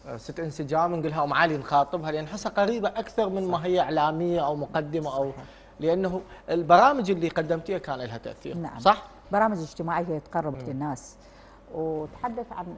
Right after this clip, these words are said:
Speaker 2: علاوي عن ال-، الأمومة، بالفعل أنا يعني حتى أكو ناس أكبر من عندي، يعني مو هسه قبل فد سبع سنوات، ثمان سنوات، أقول لها: "هاي يمه" مثلا،
Speaker 1: مم.
Speaker 2: يعني ها يقول: "يابا أنا مو والدك"، أقول له: "أشعر أنه أنتم أولادي" مثلا، قالوا: "ذولا كلهم أولادك؟" إي، أقول لهم: "أشعر بأولادي"، يعني
Speaker 1: مم.
Speaker 2: عندي هذا ال-،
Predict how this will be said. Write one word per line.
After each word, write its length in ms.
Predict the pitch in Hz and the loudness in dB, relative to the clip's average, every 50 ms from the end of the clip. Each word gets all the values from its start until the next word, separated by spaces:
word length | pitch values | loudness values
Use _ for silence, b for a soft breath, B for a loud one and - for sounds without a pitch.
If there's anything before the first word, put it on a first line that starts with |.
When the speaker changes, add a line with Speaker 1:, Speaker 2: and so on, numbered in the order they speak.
| - - | -14 -12
Speaker 2:
علاوي 440 | - - - 151 156 180 185 180 160 | -10 -8 -6 -4 -2 -2 0 0 -2
عن 160 | - - 156 | -2 -4 -6
ال-، 140 | 147 139 139 | -6 -6 -6
الأمومة، 420 | 151 156 - - 160 175 175 160 156 | -6 -6 -4 -4 -2 -2 -2 -2 -2
بالفعل 380 | 156 180 - - 233 240 208 | -2 -2 -2 -2 0 0 2
أنا 240 | 180 175 175 170 170 | 2 2 2 2 0
يعني 280 | 160 - - 147 151 160 | -4 -4 -4 -4 -4 -4
حتى 300 | - - 247 - - 254 | -4 -4 -4 -2 0 0
أكو 300 | 220 - 175 - - 185 | 0 0 -2 -2 -4 -4
ناس 240 | 185 214 226 220 - | -2 -2 -2 -2 -2
أكبر 280 | - 226 - 254 226 | -4 -2 0 0 0
من 120 | 170 160 156 | 0 0 -4
عندي، 180 | 143 151 139 | -6 -4 -2
يعني 120 | 170 - 226 | -2 -2 -2
مو 120 | 311 330 | -2 -4
هسه 160 | 269 - - | -4 -6 -2
قبل 220 | 175 - 160 160 151 | -2 0 0 0 -2
فد 120 | - 175 | -4 -6
سبع 260 | 143 - 208 208 214 | -2 0 0 0 0
سنوات، 460 | 214 - - 220 202 202 196 190 - 170 | 0 0 0 0 0 0 0 -2 -2 -4
ثمان 180 | - 190 202 | -6 -6 -6
سنوات، 380 | 190 - 220 202 196 185 180 180 B B B B B B B B - | -4 -4 -2 -2 0 0 -2 -2 B B B B B B B B -4
أقول 160 | 165 170 190 | -2 0 0
لها: 160 | 196 196 226 | 4 6 6
"هاي 80 | 233 233 | 6 6
يمه" 200 | 226 196 165 151 | 4 2 0 -2
مثلا، 340 | 139 135 - 135 120 113 135 - - - - - | -4 -6 -8 -10 -10 -10 -12 -14 -20 -20 -14 -8
Speaker 1:
مم. 60 | 139 | -6
Speaker 2:
يعني 220 | 156 131 143 147 | -6 -4 -4 -2
ها 240 | 160 196 196 190 190 | 0 0 0 0 0
يقول: 280 | 202 196 175 214 220 - - - | -2 -2 0 -2 -2 -2 -4 0
"يابا 280 | - 208 254 285 294 311 | 4 6 8 8 8 6
أنا 200 | 247 247 247 240 | 6 4 4 4
مو 180 | 214 233 285 302 | 4 4 6 6
والدك"، 300 | 277 233 208 175 - 233 | 6 6 6 4 2 2
أقول 160 | 208 226 226 | 2 4 6
له: 100 | 254 285 | 8 6
"أشعر 280 | - - - 330 320 | 6 8 8 8 8
أنه 300 | 294 269 269 247 254 - | 8 6 4 4 4 4
أنتم 240 | 240 226 - - 220 - - | 2 2 2 2 2 4 4
أولادي" 500 | 208 208 214 240 247 226 190 151 147 147 | 4 8 10 12 12 12 10 8 4 0
مثلا، 400 | 143 143 139 - - 147 139 127 120 B B B B - | -2 -4 -4 -2 -2 -2 -2 -4 -6 B B B B 8
قالوا: 160 | 233 233 233 | 8 10 10
"ذولا 140 | 285 311 285 | 10 10 8
كلهم 220 | 302 - 311 311 302 | 8 4 2 2 4
أولادك؟" 300 | 285 294 294 294 - - | 4 4 2 2 0 0
إي، 60 | 233 | 0
أقول 140 | 240 214 208 | 2 0 -2
لهم: 100 | 240 - | -4 -4
"أشعر 240 | 247 240 - 233 233 | -6 -4 -2 0 0
بأولادي"، 540 | 190 214 - 175 165 160 156 147 139 127 143 | 2 4 4 4 4 4 4 2 2 2 0
يعني 180 | 147 123 123 | -2 -2 -2
Speaker 1:
مم. 60 | 120 | -4
Speaker 2:
عندي 180 | - 247 226 240 | -2 0 4 4
هذا 180 | 226 226 214 220 | 6 6 4 2
ال-، 120 | 185 - | 0 -4